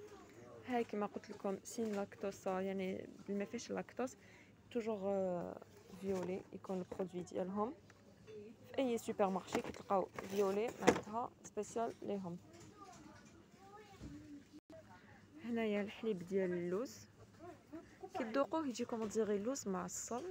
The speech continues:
وتجبدوا منه الحليب ديالو، ان اورو تخونت نوف. كامل تانيك تاع اللوز، هذا بالسكر، وهذا لورانج،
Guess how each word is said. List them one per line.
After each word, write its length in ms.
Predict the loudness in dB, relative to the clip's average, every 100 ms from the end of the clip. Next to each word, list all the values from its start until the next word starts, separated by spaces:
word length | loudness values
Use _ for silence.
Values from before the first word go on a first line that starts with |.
| -4
وتجبدوا 340 | -4 -2 2
منه 220 | 2 2
الحليب 360 | 0 -2 0 0 2
ديالو، 380 | 4 4 4 0 -4 -18 -20 -20 -12 -2
ان 100 | 2
اورو 200 | 2 0
تخونت 300 | -2 -8 -6 -6
نوف. 400 | -6 -6 -10 -20 -20 -20 -20 -20 -20 -20 -20 -20 -20 -20 -18 -18 -18 -16 -16 -16 -18 -20 -20 -20 -20 -20 -20 -8
كامل 300 | -2 0 -2
تانيك 320 | -2 -4 -4 -4
تاع 120 | -4
اللوز، 480 | -2 -4 -6 -8 -14 -20 -20 -20 -20 -20 -20 -20 -20 -20 -20 -20 -20 -20 -20 -20 -20 -20 -18 -10
هذا 300 | -4 -2 0
بالسكر، 640 | 0 -2 -6 -6 -4 -4 -4 -4
وهذا 340 | -2 -2 0
لورانج، 520 | 0 -2 -4 -6 -6